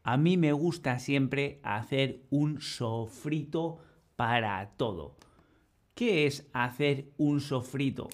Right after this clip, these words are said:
Es saltear, saltear. Saltear significa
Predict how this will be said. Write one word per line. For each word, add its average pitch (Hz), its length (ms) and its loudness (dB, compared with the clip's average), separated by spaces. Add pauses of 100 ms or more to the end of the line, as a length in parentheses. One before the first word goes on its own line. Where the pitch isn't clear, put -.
Es 143 300 -6 (200)
saltear, 135 1400 0 (460)
saltear. 120 1200 0 (200)
Saltear 135 1080 -2 (100)
significa 139 1000 -4